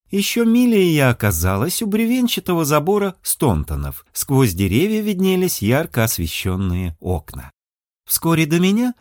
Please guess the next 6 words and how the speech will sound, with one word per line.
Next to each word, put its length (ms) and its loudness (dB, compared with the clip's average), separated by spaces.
донеслись 720 0
звуки 480 0
концертина 920 -2
и 380 2
весёлые 600 0
голоса. 680 -4